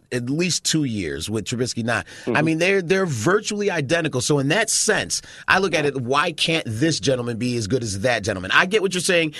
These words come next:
Speaker 1: and I too would like to see Trubisky wait a couple years. That being said, if he,
Speaker 2: And there
Speaker 1: if he tears it up in, in, in preseason, if he tears it up in this game, I don't see why not give him, give him a shot.
Speaker 2: I, I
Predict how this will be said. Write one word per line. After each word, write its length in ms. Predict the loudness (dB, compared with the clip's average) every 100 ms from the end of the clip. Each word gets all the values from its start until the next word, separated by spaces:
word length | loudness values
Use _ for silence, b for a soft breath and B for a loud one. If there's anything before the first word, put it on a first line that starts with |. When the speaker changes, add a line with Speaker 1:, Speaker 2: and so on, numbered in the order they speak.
| B -2
Speaker 1:
and 100 | 4
I 200 | 4 4
too 300 | 2 2 2
would 260 | 0 -4
like 300 | -2 0 -2 -2
to 100 | -2
see 420 | -2 -2 -2 -6 b -4
Trubisky 680 | -2 0 -2 -4 -4 -2
wait 240 | 0 0 0
a 40 |
couple 260 | -4 -4 -4
years. 280 | -6 -10 -18 b b _ _
That 160 | -4 -2
being 180 | -2 0
said, 240 | 0 0
if 100 | 0
he, 140 | 2
Speaker 2:
And 100 | 4
there 80 | 2 2
Speaker 1:
if 140 | 0
he 100 | 0
tears 420 | 2 2 2 4
it 60 | 2
up 260 | 2 -2 -2
in, 200 | -2 0
in, 280 | 0 -2 -2
in 260 | 0 0 -2
preseason, 440 | -4 -4 -2 -2
if 60 | -2
he 80 | 0
tears 320 | 2 2 0
it 80 | -2
up 160 | -2
in 60 | -2
this 140 | 0
game, 140 | 0 -2 B
I 120 | 2 2
don't 80 |
see 160 | 2 0
why 160 | 2 4
not 220 | 2 0
give 120 | -4
him, 260 | -6 -10 -6
give 140 | -2 -2
him 80 | -2
a 40 |
shot. 260 | -4 -6 -8 _ -6
Speaker 2:
I, 100 | -4
I 200 | -2